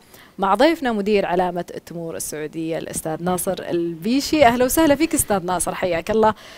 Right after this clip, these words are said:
في البداية نبغى نتعرف على هالحملة الجميلة وأهدافها، خصوصًا أنها تستهدف أهم ثمرة عندنا، ثمرة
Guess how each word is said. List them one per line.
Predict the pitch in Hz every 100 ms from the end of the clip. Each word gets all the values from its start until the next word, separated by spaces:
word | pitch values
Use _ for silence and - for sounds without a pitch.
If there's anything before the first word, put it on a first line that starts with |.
| -
في | -
البداية | 247 247 359 415
نبغى | 311 277
نتعرف | 320 330 381 523 359
على | 220 233
هالحملة | 226 220 233 214 - 302 262 233 233
الجميلة | 233 226 233 254 311 285 240
وأهدافها، | 226 - 240 302 349 - 233 262 - _ - _
خصوصًا | - - 214 214
أنها | 202 185
تستهدف | 180 - - 339 269 226 247 - - -
أهم | 208 180 226 226
ثمرة | 214 208 202 196
عندنا، | 170 185 180 180 175
ثمرة | 170 170